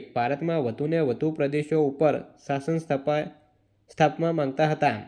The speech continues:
ભારતમાં સસ્તા ભાવે ખરીદેલો કાચો માલ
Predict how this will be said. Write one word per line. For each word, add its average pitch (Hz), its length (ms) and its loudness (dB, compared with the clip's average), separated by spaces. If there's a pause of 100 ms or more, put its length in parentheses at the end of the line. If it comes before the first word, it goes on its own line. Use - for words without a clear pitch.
(300)
ભારતમાં 175 680 0
સસ્તા 165 440 -2
ભાવે 156 280 2
ખરીદેલો 160 540 -2
કાચો 151 340 0
માલ 151 280 2